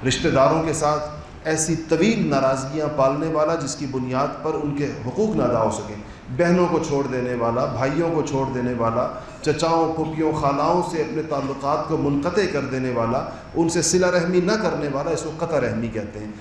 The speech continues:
یہ چودہ گناہ احادیث کے اندر آتے ہیں کہ کوئی شخص اس سے مبتلا ہو اور اس نے اس سے حقیقی توبہ نہ کی ہو اور <clears throat> جو اس کے اوپر اس توبہ کے بعد جو، جو اوبلیگیشنز آتی ہیں وہ پوری نہ کی ہوں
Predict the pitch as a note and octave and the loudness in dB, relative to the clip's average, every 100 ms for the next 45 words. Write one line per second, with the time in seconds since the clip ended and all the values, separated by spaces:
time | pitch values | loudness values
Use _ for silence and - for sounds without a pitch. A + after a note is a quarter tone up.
0 | - - A#2+ G#3 B3 G#3+ - - - - | -16 -14 -2 2 4 4 2 -6 -14 -6
1 | C#3+ C#3+ C#3+ A#2+ F#2+ - - - - - | -2 0 2 0 -2 -12 -18 -20 -20 -20
2 | - - - - A#2+ A#2+ A2+ G#2+ - - | -20 -20 -20 -12 -4 0 2 2 -2 -10
3 | - - - A#2 B2 A#2+ A#2 A2 A#2+ A2+ | -16 -14 -8 -4 -2 -2 -4 -6 -6 -2
4 | A2 - C3 A#2+ G#2+ A2 A2+ - A2+ A#2 | -2 -2 -4 -4 -6 -4 -4 -4 -6 -6
5 | A#2 A2 G#2 G#2+ G#2+ C#3 C#3+ E3+ - - | -4 -4 -4 -4 0 2 2 0 -2 -6
6 | - - A#2+ A#2+ - A#2+ A2 A#2 A2+ A2+ | -8 -2 0 0 0 -2 0 -2 -2 0
7 | C#3+ C#3+ C#3 D#3 F3+ G#3+ D#3 C3 - A2+ | 2 2 4 6 6 6 6 4 2 0
8 | G#2+ - - - - - - - - C#3+ | -2 -4 -12 -18 -18 -18 -16 -4 2 4
9 | C#3+ C#3+ E3+ D3 A#2+ A#2 E3+ E3+ - D3 | 4 4 4 4 2 2 2 2 0 -2
10 | D3 C3 - B2+ B2 C#3 B2+ A#2+ C3+ A#2+ | -2 -6 -4 -2 -2 -2 0 2 0 0
11 | B2+ B2 B2 A#2 B2+ A#2+ B2 A#2+ A#2+ A#2 | -2 -2 -4 -4 -2 -2 -4 -4 -2 -2
12 | B2 C#3 C3+ A#2+ A2+ C#3 C3+ B2 A#2+ D3+ | -2 -2 -2 -2 -2 0 0 0 2 4
13 | F#3 D3+ B2+ A#2+ G#2+ A2+ C#3+ | 4 2 -2 -2 -2 0 -2